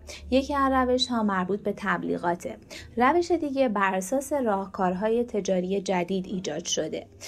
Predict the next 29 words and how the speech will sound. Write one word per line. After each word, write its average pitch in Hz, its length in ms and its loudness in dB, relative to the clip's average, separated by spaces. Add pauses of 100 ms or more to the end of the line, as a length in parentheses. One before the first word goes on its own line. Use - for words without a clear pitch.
(160)
مثلاً 202 560 2 (220)
طی 254 240 6
سالهای 240 560 0
اخیر 285 500 0
از 185 220 0
دیتا 185 320 0
ماینینگ 180 640 0
استفاده - 540 -6
کردیم. - 460 -8 (400)
به 220 60 6
این 233 140 6
صورت 262 460 2
که - 80 -2
برندهای 185 640 2
مختلف 185 540 0
که 208 120 -2
مخاطبانشون 196 880 0
بیشتر 190 400 -2
زنان 190 460 0
هستن، 202 600 -2 (280)
از 185 240 0
ما 190 80 4
این 233 160 2
درخواست 269 520 0
رو 254 100 4
دارن 220 440 0
که 214 160 -6
نگرش 190 540 2
مخاطبان 254 800 -2